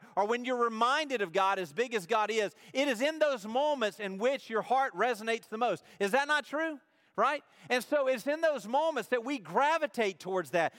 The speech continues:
So, and the, the reason for that is our heart so desires,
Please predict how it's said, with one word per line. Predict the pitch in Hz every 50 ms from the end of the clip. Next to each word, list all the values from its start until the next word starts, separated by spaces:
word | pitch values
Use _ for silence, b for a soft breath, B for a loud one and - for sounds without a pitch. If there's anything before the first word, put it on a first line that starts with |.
| B B B B -
So, | - - 240 269 262 233 175 196
and | 220 233 233
the, | 240 240 196
the | 175 220 226
reason | 226 262 320 330 302 240 262 240
for | - - 285 320 320
that | 302 254 233
is | 220 208 190
our | 240 226 214
heart | 208 - - 294 311 302 254 -
so | - - - 277 302 320 339
desires, | 302 233 262 240 185 147 196 254 269 285 294 302 277 220 175 160 156 170 196 220 - - _